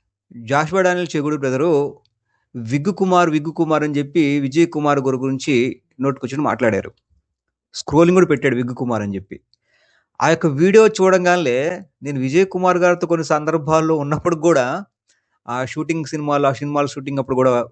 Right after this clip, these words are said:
ఆ ఊరు వెళ్ళినప్పుడు కూడా నాకే కొంత సందేహం వచ్చింది, నిజమేనా విగ్గా ఏంటి అనేది నాకు సందేహం వచ్చింది. అంటే నాకే సందేహం వచ్చిందంటే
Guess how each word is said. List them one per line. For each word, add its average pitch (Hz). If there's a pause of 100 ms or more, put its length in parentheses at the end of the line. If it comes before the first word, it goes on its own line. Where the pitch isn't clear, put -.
(120)
ఆ 113
ఊరు 131
వెళ్ళినప్పుడు 143
కూడా 131
నాకే 165 (100)
కొంత 147
సందేహం 170
వచ్చింది, 135
నిజమేనా 165
విగ్గా 147
ఏంటి 156
అనేది 156
నాకు 156
సందేహం 147
వచ్చింది. 113 (360)
అంటే 170
నాకే 175 (280)
సందేహం 170
వచ్చిందంటే 143